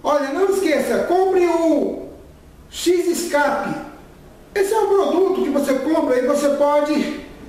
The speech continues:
é, ficar rico. Pelo menos se você não ficar rico, você vai estar ajudando deputados e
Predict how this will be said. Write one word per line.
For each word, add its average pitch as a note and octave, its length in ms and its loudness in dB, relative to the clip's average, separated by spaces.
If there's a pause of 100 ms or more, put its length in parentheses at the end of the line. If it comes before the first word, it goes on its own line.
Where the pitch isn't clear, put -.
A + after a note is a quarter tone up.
(200)
é, G#3+ 760 -2
ficar E4+ 260 0
rico. F#4+ 560 0 (1120)
Pelo A#4+ 280 2
menos F#4+ 240 2
se D#4+ 60 0
você D4+ 200 0
não F4 220 2
ficar D4 180 0
rico, A#3 300 -2
você C4+ 240 0
vai C#4+ 160 2
estar D4 160 2
ajudando C#4 800 0 (160)
deputados D4 840 -4 (240)
e A#3+ 920 0